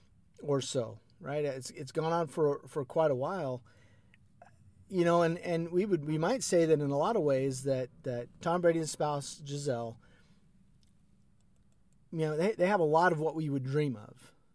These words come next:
They have, uh, have, have appeared to have had a, a good relation. Now, now, now everybody has problems. Right? I, I've,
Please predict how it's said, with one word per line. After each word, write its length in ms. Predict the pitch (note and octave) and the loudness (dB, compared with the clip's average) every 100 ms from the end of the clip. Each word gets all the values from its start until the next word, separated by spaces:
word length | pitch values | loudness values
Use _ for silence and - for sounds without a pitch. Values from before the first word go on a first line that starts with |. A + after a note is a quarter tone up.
| _ _ _ _ | _ _ _ _
They 180 | C3 B2+ | -6 -4
have, 580 | B2 C#3+ C#3+ C#3 C3 B2+ _ _ _ _ _ _ _ _ - | -4 -6 -4 -4 -4 -8 _ _ _ _ _ _ _ _ -20
uh, 340 | B2+ C3 - | -18 -16 -14
have, 280 | C3 C#3+ C3 | -12 -10 -8
have 340 | C3 B2 D#3 | -6 0 0
appeared 380 | C3 - F3+ D#3+ | 0 2 2 4
to 100 | D#3+ | 2
have 140 | C#3+ | 0
had 260 | - D3+ D3 | -2 -2 0
a, 220 | C3+ C3 C#3+ | -2 -2 -6
a 120 | C3 | -4
good 160 | D3+ | -2
relation. 340 | D3+ D3 C#3+ F#3 | 0 0 0 -2
Now, 120 | F3+ | -2
now, 200 | F3 E3+ - | 0 -2 -2
now 180 | D#3+ | 2
everybody 440 | D#3+ F3+ D#3 D#3 C#3 | 2 2 2 2 0
has 220 | D3 C3+ | -4 -6
problems. 460 | - D#3 A#2+ G#2+ A#2+ | -2 -2 -2 -6 -8
Right? 120 | A#2+ | -6
I, 180 | B2 | -6
I've, 120 | B2 | -8